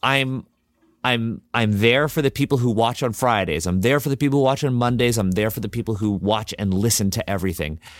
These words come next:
Um, because that, that's what we wanted to achieve with our content. We didn't want to make content that you would, you know, you would have to listen to every single one to stay on board. No, we wanted to create content that had something for everybody,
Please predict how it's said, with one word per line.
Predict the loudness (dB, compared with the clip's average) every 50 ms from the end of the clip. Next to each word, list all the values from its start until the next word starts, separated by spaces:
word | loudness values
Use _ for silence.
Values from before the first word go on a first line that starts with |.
| -20 -20 -10
Um, | -4 -2 0 0 0 0 0
because | 0 2 2 2 2
that, | 2 0 0 0
that's | 0 -2 0 -2
what | -4 -2
we | 0 0
wanted | 0 2 0 0 0 -2
to | -2 -2
achieve | -4 -2 -2 -2 -2 -2
with | -2 -4
our | -4 -4
content. | -6 -6 -6 -4 -4 -2 -2 -2 -2
We | 0 0
didn't | -2 -2 -2 -2
want | 0 0 0 0 -2 -2
to | -2
make | 0 2 0 0 -2 -6 -14 _ _ _ _ _ _ _ _ -12
content | -4 0 0 2 2 0 -2 -2 -2 0 0 0 0 -2 -6 _ _ _ _ _ _ _ _ _ _ _ _ _ -4
that | 0 0 0 0 -2
you | -4 -4
would, | -2 2 4 4 4 2 0 -6 -6 -4
you | -2
know, | -2 -2 -2 -4 -2
you | 0 0
would | 2 2
have | 0 -2 -4 -4
to | -8 -6
listen | -2 -2 -2 -2
to | -4 -8 -4
every | -2 -2 -2 0 0 0 2
single | 2 2 0 0 0 2 2
one | 2 2 2 2 2 0
to | -2
stay | -2 0 0 2 2
on | 2 2
board. | 2 2 2 2 0 -6 -6
No, | -4 0
we | 0 0
wanted | 2 2 0 0 0 -2
to | -2
create | -2 -2 -4 -4
content | -4 -4 -4 -2 0 0 0 -2 -2 _ -16 -20 -20 _ -8
that | -4 -2 0 0 2 0 0 -2 -4 _ _ -12
had | -8 -4 -2 -2 -2 0 -2
something | -2 -2 -2 -2 -2 -2 -2
for | -2 -2
everybody, | -4 -2 -2 -2 -4 -4 -4 -6 -6 -6 -8 -10 -12